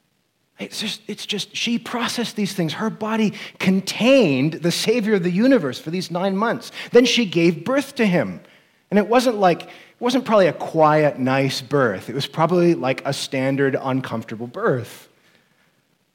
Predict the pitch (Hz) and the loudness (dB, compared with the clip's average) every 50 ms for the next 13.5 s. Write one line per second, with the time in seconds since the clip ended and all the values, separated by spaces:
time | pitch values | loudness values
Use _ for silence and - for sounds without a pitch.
0 | _ _ _ _ _ _ _ _ _ _ _ _ - 113 107 - - - _ _ | _ _ _ _ _ _ _ _ _ _ _ _ -16 -14 -12 -12 -14 -16 _ _
1 | _ _ _ _ _ _ _ _ _ _ _ _ _ _ - 156 160 156 - _ | _ _ _ _ _ _ _ _ _ _ _ _ _ _ -12 -12 -12 -12 -14 _
2 | - 156 165 170 - - _ - 151 151 160 165 180 180 185 - - - - - | -10 -8 -8 -8 -10 -12 _ -12 -10 -8 -6 -6 -6 -6 -8 -10 -10 -10 -8 -8
3 | 185 - - - - - 190 254 - - 269 - - - - - - - _ _ | -8 -8 -8 -8 -8 -8 -8 -10 -10 -10 -10 -10 -12 -14 -18 -20 -20 -20 _ _
4 | _ _ _ _ _ _ _ _ _ _ _ _ _ _ _ _ _ _ _ _ | _ _ _ _ _ _ _ _ _ _ _ _ _ _ _ _ _ _ _ _
5 | _ _ _ _ _ _ _ _ _ _ _ _ _ _ _ _ _ - 180 175 | _ _ _ _ _ _ _ _ _ _ _ _ _ _ _ _ _ -8 -8 -8
6 | - - _ _ _ _ _ _ _ _ _ _ - 139 139 135 143 175 185 208 | -8 -10 _ _ _ _ _ _ _ _ _ _ -16 -14 -10 -8 -6 -6 -4 -4
7 | 233 247 247 202 - 151 139 127 107 98 92 95 104 - 117 123 110 127 147 196 | -4 -4 -4 -4 -4 -4 -4 -4 -4 -6 -6 -10 -10 -10 -10 -8 -4 -2 0 0
8 | 226 185 - - 165 151 135 - - 123 - - 104 90 95 - - - - - | 0 -2 -2 -4 -4 -4 -4 -6 -12 -18 -16 -14 -14 -12 -14 -14 -16 -18 -20 -20
9 | - - - - - 123 120 131 143 165 214 247 247 240 - - - 202 190 147 | -20 -20 -20 -14 -12 -8 -6 -4 -2 0 0 2 2 0 -2 -2 -2 -2 -2 -2
10 | 147 135 - 143 131 131 131 117 123 135 147 139 113 92 87 85 87 - _ _ | -4 -6 -4 -4 -2 -2 -2 -2 -2 0 0 0 -2 -2 -6 -10 -14 -18 _ _
11 | _ _ _ - - 175 165 226 226 240 180 180 208 202 196 160 120 117 98 85 | _ _ _ -6 -4 -2 -2 -2 -2 -4 -6 -6 -8 -8 -8 -6 -6 -8 -8 -8
12 | 82 - - - - - - 104 - 107 110 135 165 170 156 160 147 151 160 147 | -12 -14 -18 -20 -20 -18 -18 -14 -12 -12 -10 -10 -10 -12 -12 -12 -12 -10 -8 -8
13 | 135 - - - - - - - - | -10 -10 -12 -18 -20 -20 -20 -20 -20